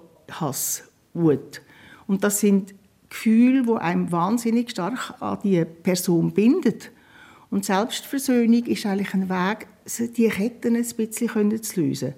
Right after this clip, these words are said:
Und zu sagen, das war und jetzt ist es nicht mehr. Und der andere Teil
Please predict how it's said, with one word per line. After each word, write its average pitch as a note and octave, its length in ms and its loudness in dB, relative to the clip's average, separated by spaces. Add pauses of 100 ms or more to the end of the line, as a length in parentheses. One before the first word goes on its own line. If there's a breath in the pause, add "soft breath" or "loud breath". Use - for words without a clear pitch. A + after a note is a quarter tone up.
(440 loud breath)
Und F#3 200 -4
zu - 40 -10
sagen, F#3 380 0 (180)
das F#3 220 -4
war G#3 600 0 (960 soft breath)
und G3 220 0
jetzt G3+ 180 -2
ist G#3+ 180 -2
es G#3 140 -2
nicht G3 200 4
mehr. C#4+ 200 4 (920 soft breath)
Und G3 440 0 (260)
der G3 260 0
andere A3+ 380 0
Teil G3+ 520 0